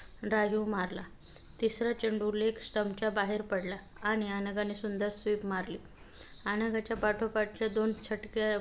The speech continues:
फटक्यांनी ग्राउंडवर चैतन्य आले. मीनालाही आता धैर्य आले. तिने आ-, आपल्या कॅप्टनच्या पावलावर पाऊल टाकले.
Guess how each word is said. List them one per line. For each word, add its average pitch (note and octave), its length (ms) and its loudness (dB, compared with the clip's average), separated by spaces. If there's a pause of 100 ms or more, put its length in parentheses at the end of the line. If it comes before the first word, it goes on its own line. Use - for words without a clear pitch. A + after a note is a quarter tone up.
फटक्यांनी G#3+ 520 2 (440)
ग्राउंडवर G#3 400 4
चैतन्य G#3 540 0
आले. F3 220 0 (500)
मीनालाही A3 440 2
आता G#3+ 240 4
धैर्य G3+ 300 0
आले. F3+ 240 0 (240)
तिने G#3 220 0
आ-, G3+ 180 0 (200)
आपल्या G#3 280 0
कॅप्टनच्या G#3+ 520 0
पावलावर G3+ 540 2
पाऊल G3+ 380 2
टाकले. G3 320 -4